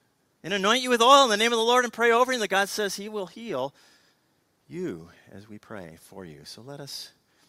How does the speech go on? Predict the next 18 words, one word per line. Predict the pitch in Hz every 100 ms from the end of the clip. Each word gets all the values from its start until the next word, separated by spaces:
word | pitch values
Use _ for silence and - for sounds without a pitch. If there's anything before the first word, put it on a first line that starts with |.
| _
let | 120
us | 135
do | - 131
that | 87 87
if | 82
that | - 92
is | 92 -
on | 92 92
your | 90
heart. | 104 82 -
But | 104 -
the, | 120
it's, | 113 123 -
it's | 131 160
on | 214 240 220 190 _ _ _ _ _ _
you | 185 285 143
to | 175
ask. | 214 - - -